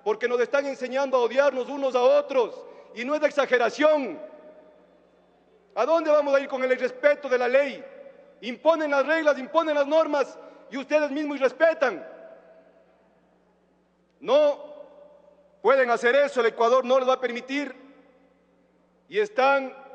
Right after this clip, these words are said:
generando ustedes mismos, como decía, este estado de naturaleza,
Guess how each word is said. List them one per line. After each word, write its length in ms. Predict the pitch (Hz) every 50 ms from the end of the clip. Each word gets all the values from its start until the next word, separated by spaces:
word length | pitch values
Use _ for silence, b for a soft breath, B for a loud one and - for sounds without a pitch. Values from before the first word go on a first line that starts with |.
| - - -
generando 680 | 196 202 202 208 254 262 277 277 262 254 254 240 233 - - - - - - - - - -
ustedes 420 | 165 185 185 - 262 269 262 240 226
mismos, 300 | 240 285 262 247 233 -
como 200 | 208 214 214 214
decía, 440 | 214 208 - 240 262 254 240 - - - - - - - - -
este 280 | 208 247 247 247 247
estado 260 | 220 220 - 254 262 254
de 40 |
naturaleza, 800 | 240 233 226 - 220 220 220 247 294 320 302 - - 269 262 247